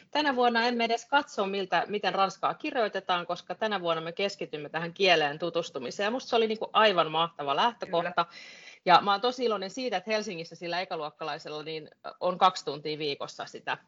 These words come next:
Speaker 1: A yksi kieltä, että, että se valtakunnallinen minimihän on se, että onko se niinku puoli tuntia viikossa, <laughs> että,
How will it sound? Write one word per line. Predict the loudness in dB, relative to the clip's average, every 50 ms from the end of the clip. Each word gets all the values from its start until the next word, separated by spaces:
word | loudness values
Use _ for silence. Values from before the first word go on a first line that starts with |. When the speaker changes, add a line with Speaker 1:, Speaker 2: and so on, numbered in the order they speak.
| _ _ -12 -2
Speaker 1:
A | 2 2 2 2
yksi | 2 -4 -8 -14 -12
kieltä, | -8 -8 -8 -8 -6 -8 -8 -8
että, | -8 -10 _ -10 -10 -8 _
että | -16 -16 -16 _ _
se | -6 -4 -2 0
valtakunnallinen | 2 0 0 0 -4 -8 -6 -6 -4 -6 -4 -4 -4
minimihän | -4 -4 -4 -4 -6 -6 -6 -4 -4
on | -4 -4 -4
se, | -4 -2 -2 -2
että | -2 -2 _ -4 -4 -4 _ _ -20 -20 -20 _ _ _
onko | -14 -12 -8
se | -6 -6
niinku | -4 -4 -6 -8
puoli | -2 4 8 8 8 8
tuntia | 6 2 -2 0 0 0 0 2
viikossa, | 2 0 0 2 0 -2 -2 4 4 4 4 4 -2 -6 -18 _
<laughs> | _ -20 -20 -20 -6 -2
että, | 0 0 8 8 8